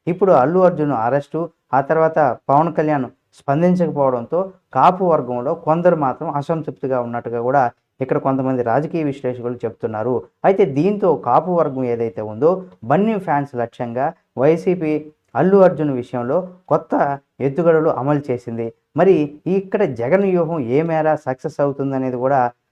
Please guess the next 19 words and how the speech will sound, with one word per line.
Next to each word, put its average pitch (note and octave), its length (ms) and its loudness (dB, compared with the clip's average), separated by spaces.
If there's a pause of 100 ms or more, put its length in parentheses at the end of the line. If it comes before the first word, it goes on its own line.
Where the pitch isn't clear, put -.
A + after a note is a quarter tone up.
(120)
రానున్న D#3 340 0 (100)
రోజుల్లో D3 380 0
మనం C#3 220 -2
చూసేదానికి C#3 520 -2
కూడా C#3 180 0
లేదు. C#3 160 0 (100)
ఎందుకంటే D#3+ 420 -2 (460)
ఎప్పుడైతే F#3+ 440 2 (720)
ఈ G3+ 40 0 (160)
రకమైనటువంటి F3 760 -2 (380)
వివాదాల్లో D#3+ 540 4 (140)
ఎక్కువగా D3+ 400 -2
అల్లు C#3 220 0
అర్జున్కు D3 380 -4
మద్దతుగా D3+ 380 0 (100)
వచ్చినటువంటి C#3 500 -6 (100)
వైసీపీ D#3 440 -2 (160)
నేతలు A#2 340 -8
కావచ్చు, A2+ 320 -6